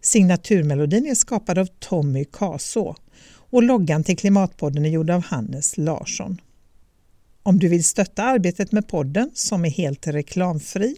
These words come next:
så är du välkommen att swisha valfri summa till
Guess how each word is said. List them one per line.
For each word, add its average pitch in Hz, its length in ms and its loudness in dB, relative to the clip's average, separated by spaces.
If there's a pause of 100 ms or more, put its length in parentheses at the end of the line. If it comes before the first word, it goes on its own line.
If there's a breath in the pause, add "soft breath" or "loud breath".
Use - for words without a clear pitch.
(160)
så - 220 -8
är 151 100 0
du 147 80 -2
välkommen 165 600 -2
att 170 160 -4
swisha 160 500 -4
valfri 240 720 -4
summa 165 500 0
till 135 420 -6